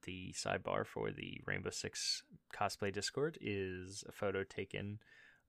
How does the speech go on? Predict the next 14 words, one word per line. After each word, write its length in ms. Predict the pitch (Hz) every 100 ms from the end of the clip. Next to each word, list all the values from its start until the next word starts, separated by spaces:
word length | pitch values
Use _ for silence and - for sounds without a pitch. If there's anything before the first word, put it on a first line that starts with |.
| -
by 800 | 95 90 87 90 87 87 87 82 _ -
a 360 | 104 92 85 85
photographer 640 | - - 98 98 98 120
for 360 | - - 95 92
the, 800 | 90 95 90 90 87 87 87 90 - _ -
I 80 |
believe 600 | - 107 113 123 139 139
it 140 | 135 -
was 400 | 117 107 - - -
the 140 | 98
Brazilian, 840 | - 95 101 107 113 120 127 127 -
uh, 360 | 110 107 107 107
Rainbow 300 | 110 113 113
Six, 760 | 113 - 123 - - - -